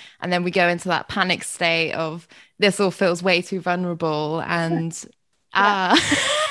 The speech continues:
Speaker 2: And then I've had our criticism and it's taken me six months to make it and then it all goes, you know, and it all goes Pete Tong. But I think you're absolutely right. I think there's, I think take those small steps and that means, you know, less energy,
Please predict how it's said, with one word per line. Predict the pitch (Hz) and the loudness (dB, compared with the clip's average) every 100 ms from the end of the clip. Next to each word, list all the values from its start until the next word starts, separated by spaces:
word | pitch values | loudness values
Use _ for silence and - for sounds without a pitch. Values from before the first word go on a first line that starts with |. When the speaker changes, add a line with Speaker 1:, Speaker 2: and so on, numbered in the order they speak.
| - | 4
Speaker 2:
And | 494 | 8
then | 523 | 10
I've | 254 | 8
had | 453 - - 247 277 | 4 2 -2 -2 -2
our | 240 | -2
criticism | - 254 240 - 233 214 214 | 0 -2 -2 -2 0 0 -2
and | |
it's | 180 | -4
taken | - 208 214 | -4 -6 -6
me | 202 | -10
six | - 247 - | 0 0 0
months | 233 165 - | -6 -6 -8
to | 226 | -4
make | 220 214 - | -2 -2 -4
it | 214 | -4
and | 202 202 | -4 -4
then | 190 | -6
it | 190 | -2
all | 190 185 | 0 0
goes, | 185 180 175 175 - - - - - | 0 2 2 -2 -6 -16 -18 -18 -8
you | 220 | -4
know, | 196 | 0
and | 147 131 - 185 | 2 2 0 0
it | |
all | 180 | -2
goes | 175 175 | -2 -4
Pete | - 190 - | -6 -10 -6
Tong. | 202 175 151 | -4 -4 0
But | 254 | 2
I | 233 | 2
think | - 262 - - - - | 4 2 2 -14 -18 -2
you're | 226 | 2
absolutely | 233 - - 214 175 175 | 4 2 -4 -4 -2 -4
right. | 160 147 143 170 | -4 -2 -2 -4
I | |
think | 170 196 135 | -2 -2 0
there's, | 190 180 175 - - - | 0 0 0 -10 -20 -16
I | 190 | -8
think | 220 151 | -8 -6
take | - 214 - | -2 -2 -2
those | 196 185 | -4 -4
small | - 190 180 | -6 -6 -6
steps | 165 - 160 - - - - _ _ | -8 -6 -6 -6 -10 -14 -14 _ _
and | 190 196 | -2 0
that | - | 0
means, | 196 175 175 156 - | 0 -2 -2 -6 -6
you | 185 | -4
know, | 156 | -4
less | 170 190 196 - | 0 0 -2 -2
energy, | 175 165 156 165 156 151 151 | -4 -4 -4 -2 0 -2 -4